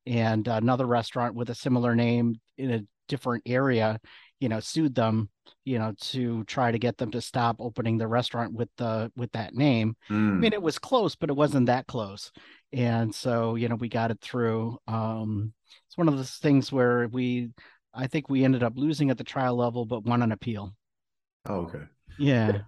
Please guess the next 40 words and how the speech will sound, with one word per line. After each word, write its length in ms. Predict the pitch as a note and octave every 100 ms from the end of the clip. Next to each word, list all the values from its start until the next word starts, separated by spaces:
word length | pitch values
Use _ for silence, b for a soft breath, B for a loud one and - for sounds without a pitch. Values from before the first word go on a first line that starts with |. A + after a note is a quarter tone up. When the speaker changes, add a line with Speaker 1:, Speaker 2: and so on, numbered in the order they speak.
| _ _ - _ A#2+
Speaker 2:
D-, 160 | -
so 140 | D#3 C#3
you 200 | A2+ A#2
actually 300 | A#2+ C3 A#2
had 60 |
to 120 | G2+
try 200 | - A2+
the 80 | G#2
case, 360 | G2+ B2 C#3 -
or 60 |
was 120 | G2 G#2
that 100 | F2+
a 180 | -
bench 300 | F2 A#2 A#2
trial? 400 | - C3 C3 C#3 -
You 80 |
had 60 | G2+
to 80 | G2
go 160 | G#2
before 140 | G2+ E3
Speaker 1:
Um, 520 | D3 C#3 C3+ C3 C3 -
th-, 180 | D#3+ D3
that 160 | D#3
was 180 | D3+ C#3+
a 40 | C3
bench 240 | A#2+ -
trial. 400 | A#2 G#2+ A2 A#2 _ _ -
Speaker 2:
Okay. 220 | F#2 - -
Speaker 1:
Um, 440 | B2+ A#2+ A2+ A2
Speaker 2:
Ever 60 | A#2
Speaker 1:
wasn't, 120 | A#2+
Speaker 2:
have 100 | A#2+
to 40 | B2+
Speaker 1:
wasn't 200 | A2 G#2+
Speaker 2:
do 40 |
a 40 | G2
Speaker 1:
before 160 | A2+
a 40 | A#2
Speaker 2:
jury? 120 | A#2+
Speaker 1:
jury. 360 | A#2+ A#2 A#2+